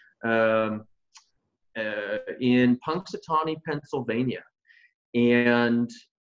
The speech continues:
uh, that was, <laughs> never mind. I don't even know what year that was. But I got the opportunity to work at that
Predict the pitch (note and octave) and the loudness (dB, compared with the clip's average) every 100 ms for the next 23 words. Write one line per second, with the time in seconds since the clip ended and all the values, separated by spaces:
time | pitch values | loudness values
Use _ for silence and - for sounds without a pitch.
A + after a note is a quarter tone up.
0 | _ A2 G#2+ A2 A2 B2+ C3 C3+ D3 - | _ -8 -4 -4 -4 -2 -2 -2 -6 -2
1 | C3 C3+ B2+ B2+ B2+ A#2+ A#2+ - - _ | 2 4 4 4 2 0 -6 -20 -20 _
2 | _ _ - - A#4 C#5 C#5 - - - | _ _ -10 -8 -6 -6 -8 -10 -16 -20
3 | - _ - A2 B2 A2 A2 A#2 A#2 C3 | -20 _ -6 0 0 0 0 0 0 0
4 | C#3 C3 B2 B2+ B2 A#2+ B2 A#2+ A2+ A2 | 2 4 6 6 4 4 2 4 2 -2
5 | A2 G#2+ - - - _ C#3 C#3 D#3 G#3+ | -4 -10 -12 -20 -20 _ 0 2 2 0
6 | G3 F#3 F#3 D#3 D3 D3+ C#3+ B2+ C3+ B2+ | -2 -2 -2 -2 -4 -4 -4 0 0 -2
7 | - A#2 - C3 C#3+ | -6 -10 -2 -2 -2